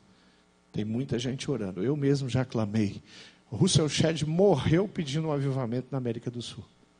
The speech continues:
Mas eu tive numa terra que teve três avivamentos. Eu conheci uma igreja. Um culto que eu participei tinha trinta e duas mil pessoas.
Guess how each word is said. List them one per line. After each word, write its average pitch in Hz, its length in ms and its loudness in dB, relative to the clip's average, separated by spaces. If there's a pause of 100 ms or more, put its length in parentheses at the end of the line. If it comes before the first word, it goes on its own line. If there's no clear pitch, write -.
(1900)
Mas 131 140 6
eu 160 80 8
tive 175 180 6
numa 170 220 6
terra 165 280 6
que - 80 -4
teve 151 200 2
três 143 260 4
avivamentos. 107 760 -2 (1200)
Eu 160 80 6
conheci 202 360 8
uma 196 180 6
igreja. 147 600 6 (1600)
Um 208 100 6
culto 285 520 10
que 254 80 12
eu 247 60 12
participei 214 520 6
tinha 190 220 4
trinta 180 320 4
e - 20 2
duas 147 380 4
mil 147 280 -2
pessoas. 110 840 -4